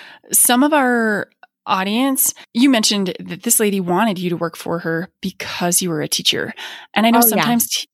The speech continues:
Speaker 1: teachers feel like, "Oh, I'm just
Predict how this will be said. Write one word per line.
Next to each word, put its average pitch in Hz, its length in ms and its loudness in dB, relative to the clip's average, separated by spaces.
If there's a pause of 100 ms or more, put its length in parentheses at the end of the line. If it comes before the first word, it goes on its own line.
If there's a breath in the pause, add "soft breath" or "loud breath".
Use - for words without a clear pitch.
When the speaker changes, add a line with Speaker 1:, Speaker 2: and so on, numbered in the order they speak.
Speaker 1:
teachers 214 400 0
feel 202 200 2
like, 180 320 0
"Oh, 190 540 -2 (440)
I'm 202 300 -4
just 175 880 2